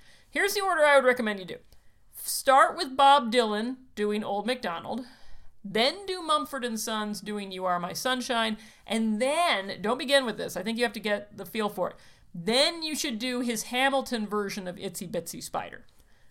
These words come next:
That is when it really starts to take off.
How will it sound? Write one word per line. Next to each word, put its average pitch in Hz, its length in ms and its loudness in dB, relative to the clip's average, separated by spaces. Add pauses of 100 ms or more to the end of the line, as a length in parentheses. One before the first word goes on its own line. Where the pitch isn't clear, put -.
(200)
That 247 440 8
is 240 160 -4
when 220 160 0
it 202 120 -4
really 190 280 -4
starts 180 260 -4
to 175 80 -10
take 170 240 -6
off. - 180 -8